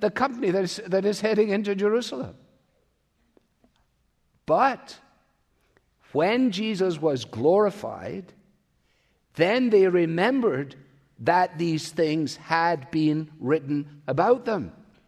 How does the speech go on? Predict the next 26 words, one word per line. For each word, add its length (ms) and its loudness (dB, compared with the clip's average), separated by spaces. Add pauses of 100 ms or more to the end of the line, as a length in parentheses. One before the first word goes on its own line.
(480)
In 140 2
other 160 6
words, 520 2 (800)
in 140 4
the 120 4
resurrection, 840 2 (920)
and 260 -2
subsequently, 800 0
in 120 2
the 100 6
ascension 720 0
of 140 -2
Jesus 640 -8 (380)
and 180 0
in 120 2
the 160 2
outpouring 640 2
of 80 -4
the 100 2
Holy 240 2
Spirit, 480 -2 (920)
then 220 2
they 80 6
got 260 2
it. 140 -4 (680)
Ah, 680 4